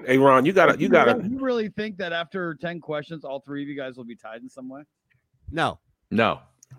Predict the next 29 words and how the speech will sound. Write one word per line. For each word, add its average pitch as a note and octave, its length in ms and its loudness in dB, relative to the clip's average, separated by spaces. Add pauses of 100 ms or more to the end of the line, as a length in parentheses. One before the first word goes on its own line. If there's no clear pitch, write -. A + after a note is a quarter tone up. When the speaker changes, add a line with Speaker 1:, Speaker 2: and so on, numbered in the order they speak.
(160)
Speaker 3:
But E3 120 2
I'm D#3+ 140 4
Speaker 1:
Absolutely A#2 300 -2
Speaker 3:
just, - 100 -10
Speaker 1:
not. - 160 -14
Speaker 3:
I'm F3+ 140 0
just E3 220 -6
curious, E3+ 380 0
can E3+ 180 -2
you E3+ 80 -2
give F#3+ 180 0
us G3 160 -4
an E3 100 -4
example C#3+ 500 -4
without C#3 280 2
giving C#3 240 -4
us C3 140 -6
one B2 180 -8
of G#2+ 60 -10
the G#2 80 -10
ten? A2 300 -10 (560)
Speaker 2:
No. A2+ 280 -12 (360)
Speaker 3:
Okay, F3 220 -4
that's B2 220 -8
fine. - 160 -20 (100)
That's - 160 -20
fine. - 240 -8
That, F#2 80 -20 (280)
we'll, A2+ 200 -8